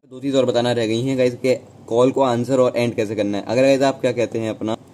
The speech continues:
जैसे ही कोई call आ रही होगी, अगर आप इन दोनों right, left या right वाले में से कोई भी एक button दबा देंगे guys, यहाँ पे, यहाँ पे tap कर देंगे तो तुरंत guys आपका जो है call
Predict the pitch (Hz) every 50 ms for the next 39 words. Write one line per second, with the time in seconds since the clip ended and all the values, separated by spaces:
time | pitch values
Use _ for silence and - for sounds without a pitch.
0 | - - - 113 120 120 127 143 143 139 147 151 139 - 139 135 135 127 123 123
1 | 123 127 135 139 135 131 135 127 127 127 131 123 123 120 123 113 117 123 120 -
2 | - - - - 104 107 117 123 123 - 143 123 120 123 123 123 127 127 123 123
3 | - 127 120 123 123 120 123 110 131 123 117 113 117 117 117 113 113 110 113 117
4 | 110 110 113 104 - 113 110 107 110 - - 110 - - - 123 117 113 117 120
5 | 127 127 - - - - - - - 147 143 147 135 139 139 135 131 127 - 139
6 | 127 120 127 123 127 127 135 143 - - - - - - 123 131 139 139